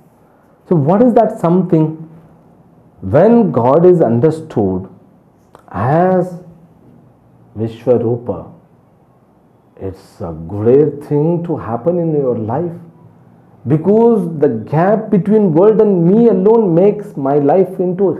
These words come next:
hell. Now that is being changed. When Bhagavan says, "Ihaikastham jagat krishnam pasyadya characharam,"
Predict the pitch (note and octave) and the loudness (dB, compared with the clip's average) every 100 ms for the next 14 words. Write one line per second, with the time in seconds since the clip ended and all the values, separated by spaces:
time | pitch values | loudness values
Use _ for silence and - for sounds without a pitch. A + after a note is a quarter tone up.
0 | - G3 A3 E3+ F#2+ - - _ _ _ | -2 2 2 2 -2 -12 -20 _ _ _
1 | _ _ _ _ _ _ _ _ _ - | _ _ _ _ _ _ _ _ _ -12
2 | E2 E2 A#2 A#2+ - - A2 D#3 F#3 B2 | -8 -4 0 0 -2 -8 -8 -4 -4 -4
3 | A#2 A#2 A#2 A#2+ - A2+ G#2 F2+ - - | -4 -2 -2 -4 -8 -8 -8 -8 -14 -20
4 | - _ _ _ _ _ _ _ - G2 | -20 _ _ _ _ _ _ _ -14 -2
5 | A2 D#3 D#3+ A#2+ C#3 D#3+ E3+ E3 D#3 E3 | 2 2 2 0 2 2 2 0 2 4
6 | G#3 - - - - A#2+ E3 F#3+ E3+ D#3 | 4 0 -12 -10 -6 0 2 2 2 0
7 | - - G3+ A3 D3+ F3 E3+ E3+ D#3 C#3+ | -2 -2 0 2 2 2 0 -2 -2 -2
8 | - D#3 F#3+ A3+ A3+ A2 A#2 - D#3 D3+ | -2 -2 0 0 -2 -4 -6 -4 2 2
9 | E3+ F3 G#3+ - - A#2 C#3 F3 E3+ F#3 | 2 0 0 0 -6 -4 -2 -2 -4 -6
10 | F3+ C3+ D3 D3+ | -8 -10 -12 -16